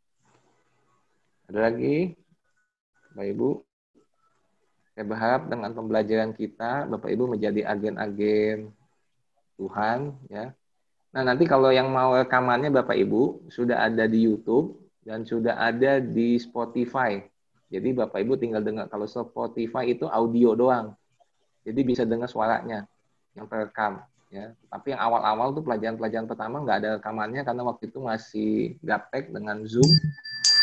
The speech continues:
Tapi baru belaka-, baru belakangan ini baru bisa lebih rapi. Eh ya, hari ini udah direkam, Pak, puji Tuhan. Om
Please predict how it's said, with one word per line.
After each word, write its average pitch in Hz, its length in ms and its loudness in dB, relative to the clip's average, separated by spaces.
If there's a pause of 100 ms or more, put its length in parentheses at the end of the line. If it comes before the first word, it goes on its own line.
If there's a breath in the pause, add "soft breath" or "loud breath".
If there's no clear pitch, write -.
Tapi - 240 4
baru 113 160 8
belaka-, 110 400 4 (240)
baru 110 320 4
belakangan 117 400 4
ini 127 160 4
baru 107 240 6 (160)
bisa 104 320 -2 (320)
lebih 104 240 -2
rapi. 104 300 -4 (1080)
Eh 127 240 6
ya, - 80 2
hari 113 160 6
ini 170 160 6
udah 151 160 8
direkam, 151 320 6
Pak, 120 80 0
puji 117 240 2
Tuhan. 117 320 0 (480)
Om 117 80 -4